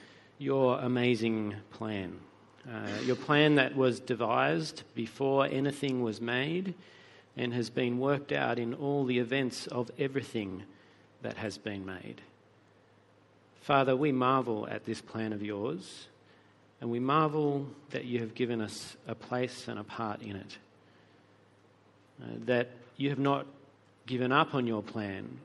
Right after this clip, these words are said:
or your people, but rather that you have remained committed to us.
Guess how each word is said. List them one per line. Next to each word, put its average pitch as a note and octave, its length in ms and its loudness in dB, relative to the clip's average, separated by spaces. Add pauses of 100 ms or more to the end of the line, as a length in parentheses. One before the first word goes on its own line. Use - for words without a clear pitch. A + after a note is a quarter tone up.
(100)
or A#2+ 100 0
your A2 140 0
people, G#2+ 500 -8 (920)
but A#2+ 160 0
rather A#2+ 340 2
that A#2 160 0
you C3 220 -2
have B2 160 -4
remained A2+ 560 -2
committed A2 560 -4 (180)
to G#2 240 -8
us. - 380 -12